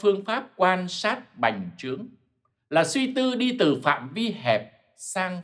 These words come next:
phạm vi rộng. Từ gia đình sang trường học và xã hội. Đoạn thứ hai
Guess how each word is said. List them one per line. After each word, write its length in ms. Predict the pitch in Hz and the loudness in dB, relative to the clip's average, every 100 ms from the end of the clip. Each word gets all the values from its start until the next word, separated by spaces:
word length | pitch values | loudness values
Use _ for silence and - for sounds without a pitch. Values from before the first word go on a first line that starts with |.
| - | -2
phạm 380 | 117 82 95 110 | -2 -2 -10 -6
vi 180 | 160 | -4
rộng. 300 | 147 131 - - _ _ _ _ _ _ _ | 2 0 0 -10 _ _ _ _ _ _ _
Từ 200 | - 127 | -2 0
gia 280 | 110 180 196 | 2 2 2
đình 380 | 156 127 98 90 - _ _ _ _ | 0 -2 -2 -8 -18 _ _ _ _
sang 320 | - 151 156 151 | -6 -4 -4 -6
trường 300 | 123 87 - | -6 -6 -10
học 360 | 90 - _ _ _ _ _ _ | -12 -12 _ _ _ _ _ _
và 360 | 92 87 67 _ | -6 -6 -10 _
xã 360 | - - 98 92 127 | -20 -10 -10 -10 -18
hội. 180 | 117 92 _ _ _ _ _ _ _ _ _ _ _ _ _ _ _ _ _ _ _ _ _ _ _ _ _ 932 _ _ _ _ _ _ _ _ _ | -18 -20 _ _ _ _ _ _ _ _ _ _ _ _ _ _ _ _ _ _ _ _ _ _ _ _ _ _ _ _ _ _ _ _ _ _ _
Đoạn 200 | 117 120 | 0 2
thứ 140 | 196 | 2
hai 420 | 196 175 151 143 | 2 4 4 2